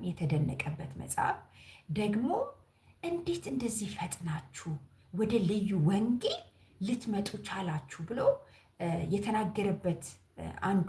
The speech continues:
በጣም የተገረመበት ምንድን ነው ካላችሁኝ፣ እነዚህ ሰዎች ጳውሎስ ነው ራሱን የሰበከላቸው፣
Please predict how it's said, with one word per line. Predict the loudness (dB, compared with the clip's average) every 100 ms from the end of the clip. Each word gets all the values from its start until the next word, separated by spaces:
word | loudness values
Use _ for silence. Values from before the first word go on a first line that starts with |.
| 2
በጣም | 2 0 0 0
የተገረመበት | 0 2 2 4 2 0 -2 -6 -8 -2
ምንድን | -2 0 -2
ነው | -2
ካላችሁኝ፣ | -4 -4 -4 -6 -4 -4 -4 -12 -20 -8
እነዚህ | 2 4 4 2 -2 -6 -6
ሰዎች | -4 -4 -4 -2 -2 -4 -14 -18 -20 -20 -20 -20 -2
ጳውሎስ | 0 4 4 2 2
ነው | 0 -2 0
ራሱን | 0 0 -2 -4
የሰበከላቸው፣ | -2 -4 -4 -6 -6 -6 -6 -6 -16